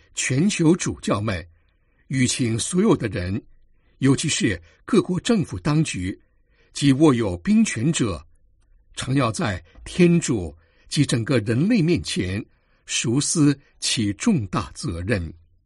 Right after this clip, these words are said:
在重申大公会议主教们的呼吁，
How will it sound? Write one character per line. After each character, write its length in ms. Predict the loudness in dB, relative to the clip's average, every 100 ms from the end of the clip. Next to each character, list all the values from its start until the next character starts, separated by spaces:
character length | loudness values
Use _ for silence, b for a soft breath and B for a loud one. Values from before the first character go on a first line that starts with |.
| _ _ _ _ _ _ _ _ _
在 400 | -4 -2 0 -2
重 280 | -4 -2 -2
申 380 | 0 2 2 0 b b
大 160 | -4 -2
公 180 | 2 2
会 160 | 2
议 200 | 0 0
主 280 | -2 -2 -4
教 200 | -2 -2
们 100 | -2
的 80 | -4
呼 260 | -2 2 2
吁， 240 | 0 -4